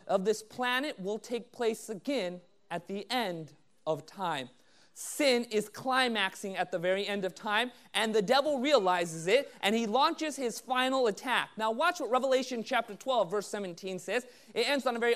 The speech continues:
ominous warning. "And the dragon was" what? What's that next word? "Enraged." I mean, he's not just mad. The Bible says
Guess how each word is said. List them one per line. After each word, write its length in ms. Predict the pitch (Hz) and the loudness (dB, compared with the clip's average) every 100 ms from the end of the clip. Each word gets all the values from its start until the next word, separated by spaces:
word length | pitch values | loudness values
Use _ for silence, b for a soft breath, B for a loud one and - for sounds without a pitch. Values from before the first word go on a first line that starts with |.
| 240 | 4
ominous 480 | 262 285 220 226 | 4 4 2 0
warning. 460 | 202 269 277 196 127 - b b | 2 6 6 6 -4 -16 b b
"And 220 | - 254 233 | 4 6 6
the 80 | |
dragon 680 | 208 196 262 302 294 226 233 | 4 6 6 8 6 2 0
was" 260 | 220 247 240 | 4 4 6
what? 340 | 226 233 - | 8 8 8
What's 160 | 196 254 | 4 2
that 160 | 262 254 | 2 0
next 220 | 262 254 | 0 2
word? 260 | 277 320 - - b - | 4 4 2 -16 b 0
"Enraged." 1120 | 277 302 277 254 320 370 349 208 131 131 - - | 4 4 4 6 8 8 6 2 0 -10 -14 0
I 100 | 285 | 0
mean, 120 | 294 | 2
he's 200 | 339 349 | 2 2
not 240 | 311 302 | 2 0
just 180 | 277 254 | 0 -4
mad. 340 | 202 202 285 254 | 0 4 4 2
The 80 | |
Bible 320 | 220 320 330 254 | 2 2 4 2
says 300 | 247 269 | 6 6